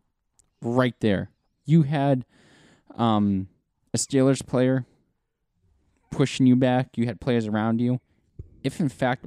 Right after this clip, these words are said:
uh, Mason Rudolph did say the racial slur, it would have came out that night. It would have came out a day later, two days later.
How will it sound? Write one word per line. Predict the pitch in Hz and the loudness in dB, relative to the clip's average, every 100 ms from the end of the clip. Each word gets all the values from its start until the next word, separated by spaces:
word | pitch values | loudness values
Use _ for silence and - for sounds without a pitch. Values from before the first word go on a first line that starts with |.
| - | -14
uh, | - 104 98 | -6 -4 -2
Mason | 110 117 - 190 | 0 -2 -4 -4
Rudolph | 110 110 - 92 | 0 0 -2 -6
did | 104 120 | -6 -4
say | - - 104 98 107 113 _ _ _ _ _ _ _ _ - | -6 -8 -8 -4 -4 -6 _ _ _ _ _ _ _ _ -10
the | 104 | -4
racial | 113 113 104 | -4 -4 -8
slur, | - - 113 113 - _ _ _ _ _ | -8 -2 -2 -2 -6 _ _ _ _ _
it | 147 160 | -6 0
would | 226 | 0
have | - | 0
came | - 175 165 | -2 0 2
out | 143 | 0
that | 135 127 | -2 -2
night. | 120 123 - | -2 -2 -4
It | |
would | 117 139 | -8 -10
have | |
came | - 170 | -14 -14
out | |
a | 131 | -12
day | 104 117 | -10 -8
later, | 120 120 | -8 -8
two | 113 - | -10 -8
days | 127 123 | -4 -4
later. | 120 120 120 120 | -2 -2 -2 -2